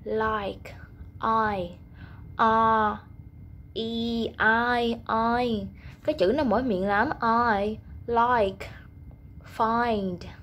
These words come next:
quite, island. <laughs> Cái chữ truyền thống bữa giờ chỉ như đúng không? Eyebrow, eyes. Rồi, I feel shy tonight. I feel shy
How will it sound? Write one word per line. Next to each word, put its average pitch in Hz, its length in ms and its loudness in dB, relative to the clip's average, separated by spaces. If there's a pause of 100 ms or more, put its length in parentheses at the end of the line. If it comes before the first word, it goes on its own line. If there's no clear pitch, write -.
(720)
quite, 226 800 0 (920)
island. 214 880 4 (160)
<laughs> - 200 -18
Cái 240 120 -8
chữ 175 180 -6
truyền 180 200 -8
thống 220 340 -4
bữa - 100 -4
giờ 190 280 -2
chỉ - 160 -10
như 240 200 -6
đúng 190 80 -6
không? 208 220 -6 (520)
Eyebrow, 196 840 -2 (600)
eyes. 220 640 0 (260)
Rồi, 185 300 -6 (360)
I 254 80 -4
feel 262 320 0
shy 226 800 0 (160)
tonight. 196 380 -4 (440)
I 254 140 0
feel 254 720 4 (340)
shy 233 920 -2